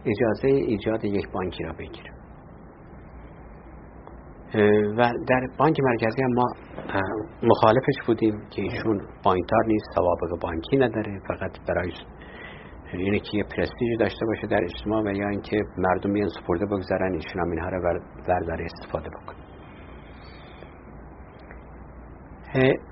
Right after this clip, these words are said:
بنابراین به ش-، اه، شاه هم اینو می‌دونست و این فکر می‌کرد که این راه صحیحی نیست و ایشون یه شخص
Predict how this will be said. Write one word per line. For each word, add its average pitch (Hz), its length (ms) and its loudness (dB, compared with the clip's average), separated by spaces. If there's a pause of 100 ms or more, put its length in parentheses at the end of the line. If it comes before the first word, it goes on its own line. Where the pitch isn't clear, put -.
(120)
بنابراین 175 420 6 (1300)
به 120 140 8 (200)
ش-، - 320 -6 (240)
اه، 107 340 4 (1160)
شاه 160 140 8
هم 151 160 8 (500)
اینو 120 160 8
می‌دونست 95 640 4 (100)
و 95 40 2 (340)
این 104 180 2 (360)
فکر 101 200 0
می‌کرد 90 240 -2
که - 140 -4
این 101 260 -2
راه 101 180 4 (180)
صحیحی 92 340 2
نیست 127 500 4
و 98 40 0
ایشون 98 440 2
یه 98 120 0 (120)
شخص - 160 -2